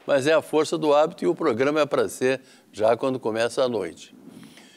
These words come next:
Então, quando eu disse boa noite, vocês se considerem cumprimentados, tá? É isso aí, é, é a força da formalidade. O Consumidor em Pauta trata diariamente,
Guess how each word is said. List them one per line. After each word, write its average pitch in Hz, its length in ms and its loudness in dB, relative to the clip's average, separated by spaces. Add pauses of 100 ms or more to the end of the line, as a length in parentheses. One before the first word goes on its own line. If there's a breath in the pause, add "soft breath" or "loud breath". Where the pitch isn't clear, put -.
(180 loud breath)
Então, 190 320 -2
quando 196 240 0
eu 165 80 6
disse 139 280 0
boa 151 180 4
noite, 180 240 2
vocês 185 320 -2
se 180 80 -6
considerem 165 500 -2
cumprimentados, 147 1120 -2
tá? 127 240 -2 (640 loud breath)
É 175 260 2
isso 165 300 2
aí, 139 320 2
é, 98 440 0
é 92 100 -4
a 98 100 -2
força 151 400 -2
da 131 100 0
formalidade. 117 1000 -4 (1160 loud breath)
O 143 80 -6
Consumidor 196 580 2
em 156 100 4
Pauta 185 400 0
trata 175 480 2
diariamente, 151 840 0